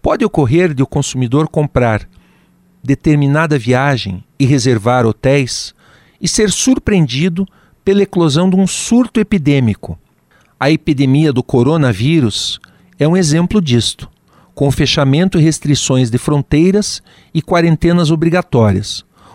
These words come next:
O risco para o consumidor se submeter a tudo isso é muito grande. E enseja o cancelamento das viagens já pagas ou em parcelamento. Outra situação é do consumidor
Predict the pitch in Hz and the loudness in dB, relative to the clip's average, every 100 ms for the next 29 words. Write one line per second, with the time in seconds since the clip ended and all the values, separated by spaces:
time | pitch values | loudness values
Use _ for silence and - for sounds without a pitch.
0 | - 156 131 160 240 - - - 131 120 | -4 0 2 2 2 0 -6 -2 -2 0
1 | 131 - 127 120 113 117 - 117 - 156 | -4 -4 -2 -2 0 -2 -2 -6 -6 -2
2 | 139 123 - 120 110 120 117 123 170 - | 0 0 0 0 0 -4 0 2 2 -2
3 | - _ - _ - 151 160 190 208 151 | -12 _ -20 _ -2 2 2 0 0 2
4 | 123 113 101 _ _ _ _ _ _ _ | 0 0 -4 _ _ _ _ _ _ _
5 | - 185 196 - 226 233 208 - 247 269 | -2 2 2 0 0 0 0 0 0 0
6 | 254 247 175 160 156 98 - - _ 110 | 2 2 2 2 -2 -8 -10 -20 _ -4
7 | 123 113 101 127 123 127 104 107 101 - | 0 0 0 2 2 2 2 0 -2 -8
8 | - _ - 104 156 - 135 147 175 208 | -16 _ -8 -2 -2 -2 -2 0 0 0
9 | 196 - _ _ _ 208 240 - 208 214 | -2 -8 _ _ _ 0 2 0 0 0
10 | 208 190 226 214 185 117 104 - _ _ | 0 -2 0 0 2 0 -2 -12 _ _
11 | _ _ _ _ _ 123 240 - 190 - | _ _ _ _ _ 0 0 0 -4 -2
12 | 139 117 - 160 135 - _ _ _ _ | -2 -2 0 0 -2 -6 _ _ _ _
13 | - 135 127 - 175 160 - 135 123 113 | -4 -2 0 0 0 0 0 2 2 2
14 | 143 156 | 0 0